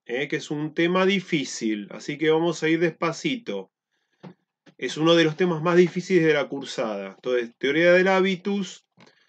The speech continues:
eh, vamos a empe-, a empezar hoy a trabajar, eh, esta presentación. Yo creo que no la vamos a terminar toda para no, eh, estar,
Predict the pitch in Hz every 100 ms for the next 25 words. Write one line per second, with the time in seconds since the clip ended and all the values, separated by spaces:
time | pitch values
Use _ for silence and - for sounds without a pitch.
0 | _ _ _ 131 131 127 127 123 120 120
1 | 120 120 123 143 151 151 160 156 139 120
2 | 143 185 151 151 - 151 - 196 180 -
3 | _ 190 196 190 - 139 143 135 139 143
4 | 160 160 156 170 _ _ _ _ _ 123
5 | 123 123 123 - 147 135 127 151 143 147
6 | 165 160 185 175 202 202 208 208 - _
7 | _ _ - - 147 151 147 160 160 170
8 | 170 160 180 175 180 196 202 196 185 180
9 | 202 196 190 190 208 _ _ _ _ _
10 | _ - 131 139 143 160 175 185 - _
11 | _ _ 123 117 113 110 117 123 - 147
12 | 151 156 151 180